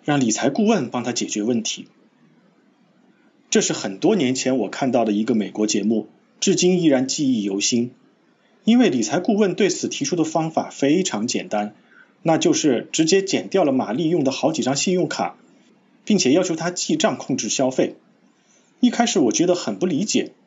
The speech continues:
难道这么简单的方法就能解决玛丽的问题吗？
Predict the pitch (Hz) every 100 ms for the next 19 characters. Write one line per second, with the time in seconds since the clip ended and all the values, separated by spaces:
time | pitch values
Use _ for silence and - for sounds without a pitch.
0 | _ _ _ - 160 160 208 226 349 302
1 | - 120 143 165 175 180 160 107 175 160
2 | - - 139 143 104 147 165 185 160 -
3 | 120 135 135